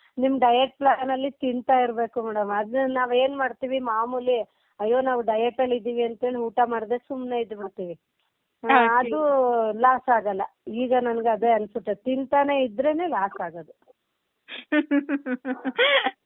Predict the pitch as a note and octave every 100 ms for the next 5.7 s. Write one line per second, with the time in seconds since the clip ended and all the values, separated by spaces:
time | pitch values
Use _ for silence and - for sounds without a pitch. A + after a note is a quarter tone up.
0 | - C4 C4+ G3+ G#3+ F#3+ F#3 D4+ C4 A#3+
1 | - A#3 A3 A3 _ - C#4 B3+ B3+ A3+
2 | A3+ G3+ A#3 F#3+ G#3+ G#3 G3+ G3 G#3 A#3
3 | F4 _ _ _ _ _ _ - A#3+ A3+
4 | G3+ F#3+ G#3 G3+ G#3+ G#3 F3 F#3+ F3 -
5 | F3+ F3 E3+ E3 E3 F3+ F#3